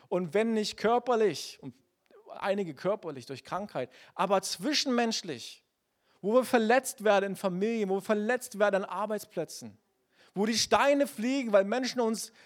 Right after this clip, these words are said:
über die Maßen kritisieren und uns entgegenstehen oder einfach etwas gegen uns haben. Jesus möchte nicht, dass wir uns aufhalten lassen und er möchte nicht,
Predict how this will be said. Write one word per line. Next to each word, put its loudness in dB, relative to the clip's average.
über 6
die 2
Maßen 4
kritisieren 0
und -2
uns -2
entgegenstehen -6
oder -2
einfach -4
etwas -4
gegen -6
uns -8
haben. -2
Jesus 0
möchte 0
nicht, 0
dass -2
wir 2
uns 2
aufhalten 4
lassen -2
und -6
er 2
möchte 2
nicht, 0